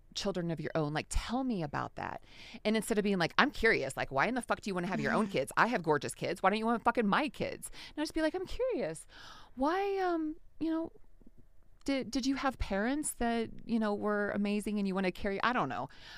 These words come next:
Speaker 1: But explore it. Go a little further. So somebody might say something and it can hurt your heart. Like, I, in the last relationship I was in, he told me one of his sexual proclivities at the beginning and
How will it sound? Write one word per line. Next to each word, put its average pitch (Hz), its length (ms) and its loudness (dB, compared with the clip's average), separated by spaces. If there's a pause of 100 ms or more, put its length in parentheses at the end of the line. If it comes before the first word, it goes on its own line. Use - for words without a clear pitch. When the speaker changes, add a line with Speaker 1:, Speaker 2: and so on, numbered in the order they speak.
(100)
Speaker 1:
But 240 180 8 (1000)
explore 202 520 2
it. 165 280 -2
Go 202 280 6
a - 20 6
little 233 220 4
further. 196 480 0
So 175 340 6
somebody 311 340 2
might 247 240 4
say 208 220 2
something 160 540 2 (100)
and 180 100 2
it 208 120 -2
can 190 100 -2
hurt 170 200 0
your 135 120 -2
heart. 117 300 -2 (120)
Like, 131 240 -2
I, 135 240 2 (120)
in 151 80 0
the 143 40 0
last 147 280 2
relationship 147 480 -4
I 135 100 0
was 139 240 -2
in, 135 320 0 (460)
he 170 280 -4
told 165 320 0
me 160 160 2
one 143 220 0
of 135 140 -2
his 139 420 0
sexual 143 500 -2
proclivities 131 960 -4 (140)
at 165 80 -2
the 147 80 -6
beginning 147 500 -2 (140)
and 139 400 0